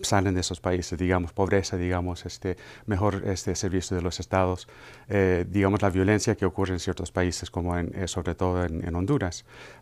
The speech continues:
Pero eso ya es algo a largo plazo. A pe-, a, a, a corto plazo necesitamos mandar el mensaje de que las personas están siendo regresadas. Y de hecho, ya hemos tenido varios vuelos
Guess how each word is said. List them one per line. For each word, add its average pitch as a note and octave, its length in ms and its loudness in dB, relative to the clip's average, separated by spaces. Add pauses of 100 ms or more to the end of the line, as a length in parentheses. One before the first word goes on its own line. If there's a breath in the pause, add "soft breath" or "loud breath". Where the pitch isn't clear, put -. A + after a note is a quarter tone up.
(140)
Pero A2 240 8
eso B2 260 6
ya A2 220 4
es G#2 120 -2
algo G#2 280 0
a G2+ 80 0
largo F#2 360 0
plazo. A#2+ 480 0 (100)
A G2+ 200 -2
pe-, G2 160 -4
a, A2 120 0
a, G2+ 300 0
a G2+ 60 -4
corto D#3 340 6
plazo F#2 300 -2
necesitamos F#2+ 560 -2
mandar F#2 300 -2
el F2+ 40 -4
mensaje F2 400 -6
de E2+ 140 -6
que - 80 -10
las F2 140 -10
personas G2+ 440 -6 (300 loud breath)
están G#2 320 -2
siendo G2+ 300 -2
regresadas. E2+ 580 -4
Y A#2+ 80 2
de C#3+ 120 8
hecho, - 200 0 (340 loud breath)
ya A2 120 4
hemos G#2+ 180 2
tenido G#2 300 2
varios G2 260 0
vuelos D3+ 540 4